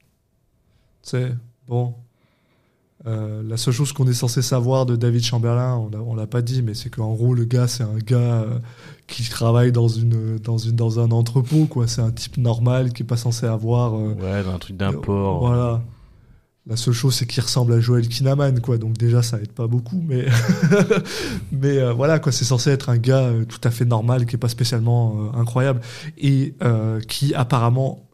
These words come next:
Speaker 1: euh, en une seconde et demie, décide de juste sauter de sa bagnole alors qu'elle est en train de rouler, quoi.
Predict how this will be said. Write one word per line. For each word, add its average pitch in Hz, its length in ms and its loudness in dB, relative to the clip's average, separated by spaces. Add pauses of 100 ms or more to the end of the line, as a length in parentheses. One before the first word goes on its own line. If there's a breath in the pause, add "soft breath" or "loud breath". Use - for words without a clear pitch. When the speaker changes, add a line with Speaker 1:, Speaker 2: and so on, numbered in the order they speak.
Speaker 1:
euh, 110 360 -2 (1120 soft breath)
en 131 200 4
une 139 140 4
seconde 135 340 2
et 131 60 4
demie, 135 200 4
décide 127 360 2
de 120 80 2
juste 120 240 2
sauter 131 240 2
de 123 60 -2
sa 127 120 2
bagnole 120 360 4
alors 117 240 2
qu'elle 117 160 2
est 113 40 2
en 110 120 -2
train 120 160 0
de 117 80 4
rouler, 139 260 2
quoi. 123 160 -2